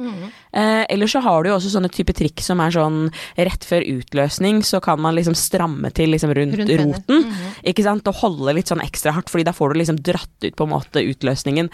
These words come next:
Speaker 1: Mhm.
Speaker 2: litt ekstra lenge. Enten så kan man gjøre det med hendene, eller så finnes det jo både penisringer, ikke sant?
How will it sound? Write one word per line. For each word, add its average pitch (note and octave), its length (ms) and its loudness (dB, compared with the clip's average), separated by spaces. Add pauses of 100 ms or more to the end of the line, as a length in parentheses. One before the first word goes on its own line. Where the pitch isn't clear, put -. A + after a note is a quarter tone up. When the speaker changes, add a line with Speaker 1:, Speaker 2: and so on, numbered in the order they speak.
Speaker 1:
Mhm. G#3+ 160 -4
Speaker 2:
litt F3 160 -2
ekstra F3+ 240 -2
lenge. F#3 220 2
Enten E3+ 200 -4
så F#3+ 80 -2
kan G#3+ 120 0
man E3+ 100 2
gjøre E3 180 2
det C#3+ 80 4
med D#3 80 4
hendene, E3+ 300 0
eller F#3+ 100 -6
så G#3+ 80 -4
finnes D3 280 0
det D3 100 0
jo D#3+ 140 4 (320)
både F3 140 2
penisringer, C#3+ 680 0
ikke D#3+ 160 -2
sant? D#3+ 240 -2